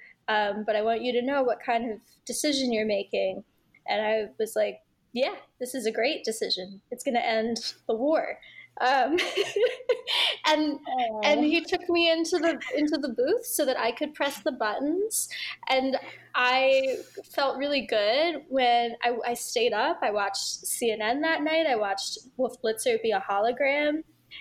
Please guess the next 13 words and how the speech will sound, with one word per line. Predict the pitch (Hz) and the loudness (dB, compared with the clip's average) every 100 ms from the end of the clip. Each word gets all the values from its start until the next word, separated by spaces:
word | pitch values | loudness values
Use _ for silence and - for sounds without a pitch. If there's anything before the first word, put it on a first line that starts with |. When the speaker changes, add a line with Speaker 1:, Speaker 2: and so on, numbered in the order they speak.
| - - | -8 0
Speaker 1:
And | 220 214 202 202 208 - - | 2 2 2 -2 -4 -10 -4
when | 247 233 | -2 2
they | 233 | 2
announced | 226 220 208 226 - - | 2 0 -2 -2 -6 -2
that | 240 | 0
Obama | 233 226 214 226 | 2 0 -2 0
won, | 226 220 311 | 0 0 0
I | 277 | 2
was | 220 208 233 | 2 2 2
like, | 220 220 277 _ 226 | 2 0 -8 _ -8
"This | 226 | -6
is | 254 | -2
it. | 370 415 | 0 0